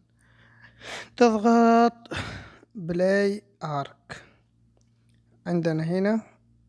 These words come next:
هذه إعدادات السيرفر، فممكن تحطها كاجوال. هي كاجوال عشان ما تطيح منك الأغراض. وهنا الصعوبة، أنا أفضل تحطها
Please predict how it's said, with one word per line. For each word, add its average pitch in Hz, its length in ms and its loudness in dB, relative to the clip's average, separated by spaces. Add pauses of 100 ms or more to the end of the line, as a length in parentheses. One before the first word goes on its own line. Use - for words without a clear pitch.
(140)
هذه 156 240 -4
إعدادات 147 460 -4
السيرفر، 160 600 -6 (1300)
فممكن 147 1080 -6
تحطها - 320 -10
كاجوال. 160 580 -2 (2000)
هي 175 240 0
كاجوال 170 560 0
عشان 156 280 -4
ما 156 260 -6
تطيح 147 300 -10
منك 143 300 -10
الأغراض. 151 520 -2
وهنا 214 460 -4
الصعوبة، 165 760 -4 (240)
أنا 196 180 -4
أفضل 170 440 -6
تحطها 160 840 -4